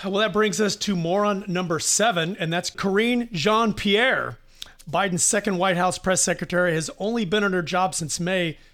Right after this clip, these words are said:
but she's done enough covering for Joe's screw-ups to fill in a, an entire year. Uh, from acting like he knew what he was doing when he asked where a deceased member of Congress was,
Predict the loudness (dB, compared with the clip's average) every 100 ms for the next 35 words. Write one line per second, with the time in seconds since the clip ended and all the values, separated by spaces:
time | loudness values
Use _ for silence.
0 | _ -2 0 0 0 0 2 2 0 0
1 | -2 0 -2 -4 -4 -2 0 -2 0 0
2 | 0 -2 -8 -4 -2 -4 -8 -10 -8 -4
3 | -2 0 -2 -2 0 0 -2 -10 -20 -20
4 | -20 _ -6 -2 -2 0 0 2 2 2
5 | 2 0 2 2 2 2 2 0 -2 -2
6 | 0 0 0 -2 -2 -2 0 -2 -2 -2
7 | -2 0 0 0 0 0 0 -4 -2 -2
8 | 0 -2 -4 -2 -2 -2